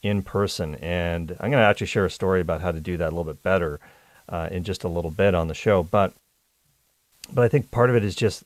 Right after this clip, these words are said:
they're not used to it. Um, the one, now this is, again, this is a huge generalization here, but one thing that you see over and over again from some adults, not, not everybody, they have noticed that homeschooled kids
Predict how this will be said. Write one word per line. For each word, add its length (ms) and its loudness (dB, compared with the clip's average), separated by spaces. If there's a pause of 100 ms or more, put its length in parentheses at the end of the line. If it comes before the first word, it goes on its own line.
they're 240 -2
not 260 2
used 380 -6
to 100 -4
it. 240 -12
Um, 360 -2 (400)
the 100 2
one, 240 6 (240)
now 160 4
this 180 2
is, 100 4
again, 340 6
this 140 2
is 100 -2
a 40 -2
huge 520 2
generalization 920 2
here, 280 -4
but 260 -4 (400)
one 180 4
thing 160 4
that 160 2
you 80 -2
see 540 0 (120)
over 420 4
and 160 0
over 480 2
again 600 -6 (260)
from 240 -4
some 380 4
adults, 540 -4
not, 200 -4
not 140 -4
everybody, 480 -8 (880)
they 200 6
have 240 0
noticed 360 6
that 160 4
homeschooled 880 2
kids 600 -2